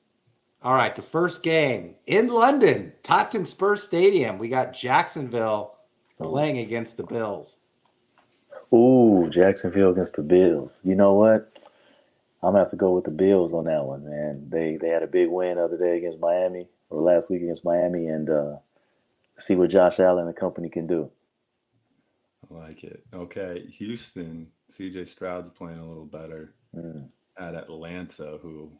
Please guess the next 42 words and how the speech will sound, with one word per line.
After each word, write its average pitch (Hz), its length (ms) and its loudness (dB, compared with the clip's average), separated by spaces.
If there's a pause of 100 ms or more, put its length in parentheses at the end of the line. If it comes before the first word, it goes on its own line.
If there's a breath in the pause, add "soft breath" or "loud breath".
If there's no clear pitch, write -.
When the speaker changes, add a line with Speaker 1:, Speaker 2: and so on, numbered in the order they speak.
(300)
Speaker 3:
I 87 80 -18
don't 82 180 -16
know 82 140 -12
what 85 100 -10
Speaker 2:
Oh. 80 60 -10
Speaker 3:
they're 80 120 -14
gonna 80 180 -20
do 78 160 -20
with 76 140 -20
the 71 80 -20
Raiders. 73 440 -20
So 71 280 -18 (300)
who 92 60 -14
you 82 120 -14
got 80 160 -18
in 76 80 -16
that 73 160 -20
game, 73 220 -20
Arthur? - 220 -20 (760)
Speaker 2:
Oh, - 180 2
I - 100 0
haven't 95 240 2
seen 90 260 -4
either 90 300 -4
of 85 60 -6
those 101 220 -2
teams 85 300 -8
play 80 240 -4
much 80 340 -10
at 76 80 -6
all. 90 300 0
So 80 460 -4 (180)
Houston 85 480 -4
earlier, 87 320 4
but 80 160 -2
yeah, 98 140 6
you 92 160 2
mentioned 95 280 -2
C 101 220 0
J 90 220 2
Stroud. 95 380 2
Let, 98 220 4